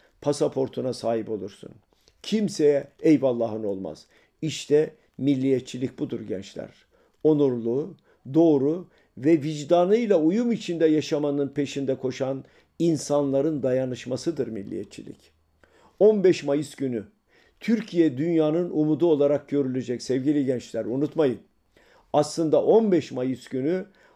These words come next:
Atatürk bütün dünyaya bir mesaj verecek. Bu millet yiğit kadın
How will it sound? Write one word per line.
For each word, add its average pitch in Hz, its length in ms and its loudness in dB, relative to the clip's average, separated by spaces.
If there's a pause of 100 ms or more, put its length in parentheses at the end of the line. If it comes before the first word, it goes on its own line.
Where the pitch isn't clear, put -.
(200)
Atatürk 165 760 -2
bütün 185 600 -4
dünyaya 147 640 2
bir 151 120 4
mesaj 120 460 -4
verecek. 101 420 -8 (760)
Bu 160 160 4
millet 147 580 0 (380)
yiğit 190 440 -2
kadın 160 540 0